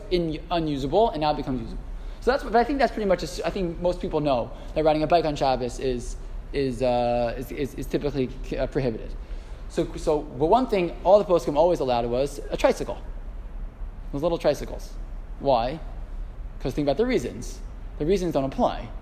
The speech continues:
No one's gonna ride a tricycle. No f-, six, five-year-old's riding a tricycle outside the tchum, right? It's not gonna break. It's just a piece of plastic. You're gonna break and fix. It's not like, it's not, it's a toy, right? And, and Uvda D'Chol, again, it's not like, there's no malacha involved. It's a very,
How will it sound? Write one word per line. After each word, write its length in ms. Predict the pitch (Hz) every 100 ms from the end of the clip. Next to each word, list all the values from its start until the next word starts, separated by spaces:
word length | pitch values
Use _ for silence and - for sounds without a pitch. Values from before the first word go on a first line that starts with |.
| - -
No 120 | 151
one's 140 | 165 170
gonna 140 | 156
ride 180 | 143 147
a 40 |
tricycle. 560 | 135 160 156 123 113 123
No 100 | 131
f-, 220 | 147 - -
six, 360 | - - - - -
five-year-old's 420 | 160 175 151 135
riding 160 | 143 151
a 40 |
tricycle 520 | - - 143 135 131 - -
outside 360 | 160 156 147 120
the 80 |
tchum, 220 | - 117 - - - - - 151
right? 120 | 156
It's 120 | -
not 120 | 180
gonna 160 | 180 156
break. 460 | 131 131 143 - - - - -
It's 140 | - 135
just 120 | 147
a 60 | 139
piece 160 | 147
of 80 | 131
plastic. 440 | 180 156 - - - - - - -
You're 160 | 139
gonna 120 | 127 110 -
break 200 | 151 123
and 120 | 117
fix. 420 | - 127 - -
It's 140 | 131 151
not 160 | 131
like, 140 | 139 - - -
it's 120 | 139
not, 120 | 156 147
it's 80 |
a 40 | 156
toy, 260 | - 208 - - - - -
right? 200 | 143 165 - - - - -
And, 260 | 143 139 -
and 300 | 139 135 135
Uvda 300 | 123 202 196
D'Chol, 560 | 202 269 208 180 175 - - - - - - - -
again, 240 | 160 202 143
it's 120 | 160
not 160 | 202
like, 140 | 165 143
there's 140 | 190
no 120 | 156
malacha 260 | 139 143 147
involved. 460 | 139 131 127 123 131
It's 120 | 151
a 40 |
very, 520 | 135 156 156 160 165